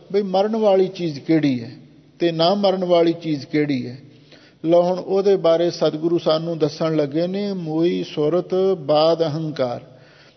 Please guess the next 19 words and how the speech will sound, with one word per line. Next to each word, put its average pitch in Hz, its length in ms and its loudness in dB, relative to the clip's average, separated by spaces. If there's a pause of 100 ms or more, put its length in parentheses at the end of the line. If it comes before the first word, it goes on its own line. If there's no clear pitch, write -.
(100)
ਵੀ 214 140 0
ਜਿਹੜੀ 214 360 0
ਸਾਡੀ 190 360 0
ਸੁਰਤ 185 400 2
ਸੀ, 127 220 -8 (920)
ਜਿਸ 175 220 -4
ਦਾ 208 200 4
ਸਾਡੇ 190 360 2
ਸਰੀਰ 180 420 0
ਨਾਲ 175 220 4
ਸੰਬੰਧ 165 380 0
ਸੀ, 123 240 -12 (680)
ਜੋ 190 220 4
ਸਰੀਰ 185 460 -2
ਦੀ 202 220 -2
ਹਰ 202 320 -2
ਕਿਰਿਆ 180 540 4
ਕਰਵਾਉਂਦੀ 165 640 2
ਸੀ, 127 220 -8